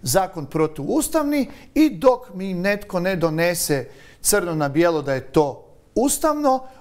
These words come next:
oni će to poštivati. Ja sam zamolio gospodina, ako smatra da je to tako, da on podnese ustavnu tužbu, pa ako Ustavni sud donese takvu odluku, sigurno će pridržavati se i škola, i županija,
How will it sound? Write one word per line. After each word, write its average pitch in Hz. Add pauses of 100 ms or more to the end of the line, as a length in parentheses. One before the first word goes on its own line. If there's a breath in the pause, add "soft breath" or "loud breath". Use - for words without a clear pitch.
(100)
oni 190
će 165
to 156 (300 loud breath)
poštivati. - (100)
Ja 147
sam 143
zamolio 151
gospodina, 151
ako 135
smatra 160
da 127
je 131
to 165
tako, 185
da 135 (600 loud breath)
on 294
podnese 156 (340)
ustavnu 139
tužbu, 269
pa -
ako -
Ustavni 143
sud 156
donese 135
takvu -
odluku, 185 (180 loud breath)
sigurno 185
će 151
pridržavati 147
se 151
i 240
škola, 214
i 190
županija, 190